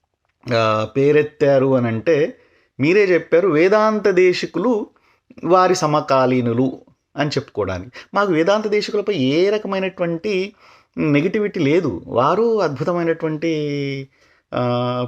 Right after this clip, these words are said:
పండితులు, పరివ్రాజకులు, ఆ, విశిష్ట అద్వైత సిద్ధాంతాన్ని, ఆ, మరొక మెట్టుకు తీసుకెళ్లారు అనుకుంటాం నేను. మీరు వేదాంత దేశికుల గురించి చెప్పండి, మీరు రామానుజాచార్యుల గురించి చెప్పండి, మీరు వైష్ణవ తత్వం గురించి చెప్పండి. అందులో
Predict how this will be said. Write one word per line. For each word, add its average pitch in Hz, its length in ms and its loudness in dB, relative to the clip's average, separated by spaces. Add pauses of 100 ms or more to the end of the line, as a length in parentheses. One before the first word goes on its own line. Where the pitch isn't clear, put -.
పండితులు, 127 480 0
పరివ్రాజకులు, 127 1000 -2 (140)
ఆ, 113 280 -2 (300)
విశిష్ట 135 300 -2
అద్వైత 131 560 -2
సిద్ధాంతాన్ని, 117 960 -6 (440)
ఆ, 107 580 -8 (1000)
మరొక 147 240 2
మెట్టుకు 127 280 0
తీసుకెళ్లారు 117 500 0
అనుకుంటాం 92 520 -6
నేను. 98 220 -8 (1400)
మీరు 226 280 0
వేదాంత 220 460 2
దేశికుల 220 380 0
గురించి 151 180 -2
చెప్పండి, 117 580 -4
మీరు 165 720 0
రామానుజాచార్యుల 180 840 0
గురించి 120 240 -2
చెప్పండి, 123 560 -4
మీరు 156 180 -4
వైష్ణవ 185 320 0
తత్వం 196 320 -4
గురించి 156 160 -2
చెప్పండి. 143 240 -4
అందులో 180 140 -2